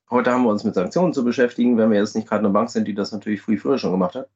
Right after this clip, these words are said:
Dann hast du so ein bisschen das Problem in der Organisation, dass diese Governance-Systeme nacheinander aufgebaut werden. Und wenn sie nacheinander aufgebaut werden, werden sie häufig parallel aufgebaut. Dann hat's erstmal die einen, dann fragt man sich, "Hm, dann machen die anderen."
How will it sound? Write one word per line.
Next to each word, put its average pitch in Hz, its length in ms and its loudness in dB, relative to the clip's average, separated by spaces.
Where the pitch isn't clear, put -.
Dann 117 260 2
hast - 160 -6
du 165 40 0
so 139 100 4
ein 127 100 4
bisschen 127 240 2
das 117 200 2
Problem 113 340 4
in 131 60 2
der 131 120 6
Organisation, 131 640 2
dass 127 140 -2
diese 127 180 0
Governance-Systeme 127 640 0
nacheinander 95 440 2
aufgebaut 85 400 -4
werden. 90 160 -2
Und 98 80 -2
wenn 113 120 2
sie 131 80 0
nacheinander 135 460 2
aufgebaut 98 420 -2
werden, 113 180 0
werden 139 120 -4
sie 135 80 -2
häufig 165 240 -6
parallel 196 320 2
aufgebaut. - 420 -2
Dann 90 140 -2
hat's 104 160 -4
erstmal - 240 -2
die 95 100 0
einen, 156 200 2
dann 113 100 0
fragt 123 220 -8
man 101 100 -2
sich, 101 80 -2
"Hm, 170 160 0
dann 117 140 2
machen 120 120 0
die 104 100 0
anderen." 120 240 -2